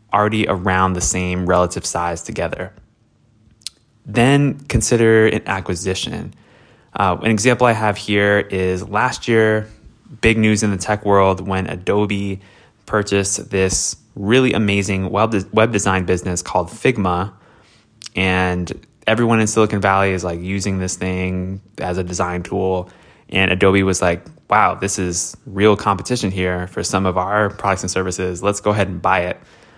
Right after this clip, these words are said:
So they made a huge acquisition of Figma. I don't remember the price of the acquisition, but I do remember it was very big, even for a company like Adobe, like, in the billions of dollars. And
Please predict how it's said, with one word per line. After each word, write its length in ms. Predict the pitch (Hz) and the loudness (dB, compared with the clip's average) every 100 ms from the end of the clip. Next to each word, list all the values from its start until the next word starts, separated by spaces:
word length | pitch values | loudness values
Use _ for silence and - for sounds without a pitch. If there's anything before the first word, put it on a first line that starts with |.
| _ | _
So 160 | - 107 | -4 0
they 140 | 98 | 2
made 180 | 101 104 | 2 2
a 60 | 95 | 0
huge 320 | - 143 143 | 0 0 2
acquisition 520 | 117 113 104 101 - 95 | 0 0 -2 -2 -2 -4
of 120 | 90 | -2
Figma. 520 | - 101 95 92 87 | 0 0 0 -2 -4
I 60 | - | -4
don't 180 | 101 139 | -2 0
remember 300 | 139 135 127 | 2 2 0
the 100 | 95 | -2
price 420 | - - 107 110 | -4 -2 0 -2
of 80 | 120 | -2
the 100 | 123 | -2
acquisition, 760 | 120 123 120 - 127 120 117 - _ | -2 -4 -4 -2 -2 -2 -6 -12 _
but 180 | - 98 | -2 0
I 100 | 95 | 0
do 180 | 95 107 | 0 0
remember 640 | 101 101 98 101 95 95 - - _ _ - | 0 0 2 2 2 0 -6 -20 _ _ 0
it 100 | 101 | 2
was 200 | 92 92 | 2 0
very 240 | 92 90 | 0 0
big, 420 | 85 - - - - | -2 -4 -6 -12 -4
even 220 | 107 104 | 0 0
for 220 | 101 101 | 2 2
a 60 | 95 | 2
company 360 | - 98 98 | 0 -2 -2
like 240 | 92 90 92 | 0 0 -2
Adobe, 440 | 87 90 90 - | -2 -2 -2 -4
like, 180 | 87 92 | -6 -6
in 160 | - 101 | -6 -2
the 80 | 98 | 0
billions 480 | 98 95 92 90 | 0 0 0 -2
of 100 | 87 | -4
dollars. 540 | 85 82 87 90 - - - _ _ _ _ _ - | -4 -4 -4 -6 -10 -14 -18 _ _ _ _ _ -4
And 520 | 107 98 95 92 92 | 0 2 0 0 -4